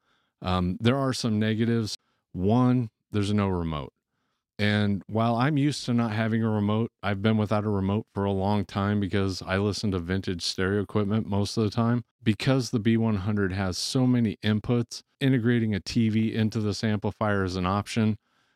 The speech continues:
It's kind of a shame that it doesn't have a remote control for those that would want to hook their T V up to this amplifier. And the second one of them would be the placement of that power switch. In one way, it's okay because you can't stack something on top of it, so reaching behind it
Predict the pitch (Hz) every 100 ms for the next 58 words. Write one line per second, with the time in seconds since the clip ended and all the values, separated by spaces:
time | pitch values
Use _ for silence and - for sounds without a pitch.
0 | _ 117 107 - 120 117 104 - 107 104
1 | 95 90 90 101 95 98 92 90 87 87
2 | 90 - 82 92 87 87 - 92 92 92
3 | 95 87 87 87 92 80 - 82 98 -
4 | 87 87 101 - - 101 95 101 104 113
5 | - 98 101 - 107 117 85 78 73 71
6 | - _ _ _ 123 113 104 - 156 110
7 | 104 104 101 104 104 95 104 101 90 -
8 | 113 104 110 98 87 82 - - 90 82
9 | - 78 69 - - - - 110 113 135
10 | 156 147 139 123 - 113 - 117 113 110
11 | - 104 101 - 113 - 123 101 - 110
12 | 104 - 110 104 98 87 87 113 117 120
13 | 113 117 - 98 87 87 117 110 - 104
14 | 87 82 110 117 113 120